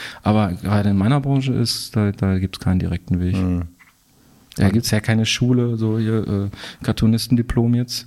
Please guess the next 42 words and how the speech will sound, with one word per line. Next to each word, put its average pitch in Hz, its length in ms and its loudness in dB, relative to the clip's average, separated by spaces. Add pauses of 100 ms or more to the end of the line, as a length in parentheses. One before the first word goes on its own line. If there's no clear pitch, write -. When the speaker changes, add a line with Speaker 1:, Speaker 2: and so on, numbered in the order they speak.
Speaker 1:
Ähm, 101 180 0
Speaker 2:
Ja. 110 100 0 (140)
Speaker 1:
äh, 117 140 2
es - 180 0
gibt, - 320 -2
es - 160 -6
gibt - 160 -4
<laughs> - 140 -2
natürlich 113 400 0
so 101 100 -4
Kurse, 120 460 0
die 113 100 -2
stehen 110 300 0
irgendwie 104 300 -2
auf 104 120 -2
den 104 300 0 (340)
Fernsehzeitungen 117 720 0
hinten, 120 500 2
ähm, 107 240 2
aber 104 200 -2
da 104 100 0
sollte 104 300 -2
man 101 120 0
Abstand 95 380 -2
von 92 180 -2
nehmen. 95 280 0
Speaker 2:
Ja, 104 380 -2
ja, 98 40 -4
die 104 140 -6
gibt's 110 180 0
ja 104 80 2
auch 95 100 -2
für 98 220 -2
kreatives 95 500 -2
Schreiben, 92 460 -2
ne? 98 60 0
Speaker 1:
Ja, 107 80 2
ja, - 60 4
Speaker 2:
Und - 20 2
Speaker 1:
natürlich. 92 240 0
Speaker 2:
irgendwie, 101 640 0
äh, - 140 -8